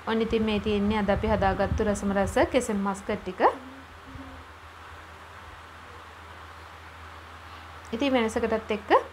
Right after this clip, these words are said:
ඔයාලත් හදලා බලන්න. හැදුවොත් කොහොමද රසයිද කියලා ඔන්න කමෙන්ට් එකකින් කියන්න අමතක කරන්න එපා. ඒ වගේම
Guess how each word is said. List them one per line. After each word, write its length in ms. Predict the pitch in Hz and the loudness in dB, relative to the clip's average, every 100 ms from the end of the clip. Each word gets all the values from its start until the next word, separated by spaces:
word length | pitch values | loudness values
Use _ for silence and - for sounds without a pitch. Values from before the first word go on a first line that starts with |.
| - - - | -16 -18 -14
ඔයාලත් 340 | - 220 208 208 | 0 4 4 4
හදලා 320 | 233 196 202 | 2 4 4
බලන්න. 400 | 196 190 185 202 494 - - - | 6 6 4 6 4 2 -10 -2
හැදුවොත් 360 | 247 226 247 - | 0 4 4 4
කොහොමද 280 | 233 214 | 2 4
රසයිද 400 | 214 208 214 202 208 | 4 4 4 2 2
කියලා 280 | 208 208 214 | 2 4 6
ඔන්න 180 | 208 | 4
කමෙන්ට් 360 | 247 226 202 196 | 2 2 2 2
එකකින් 260 | 202 202 196 | 0 0 2
කියන්න 280 | 208 190 | 2 2
අමතක 280 | 190 185 190 | 2 0 -2
කරන්න 320 | 190 190 185 185 | 0 0 2 0
එපා. 300 | 180 220 494 - - - - - - | 6 6 6 2 -16 -18 -20 -18 -16
ඒ 120 | - 233 | 0 4
වගේම 400 | 233 233 220 | 4 2 2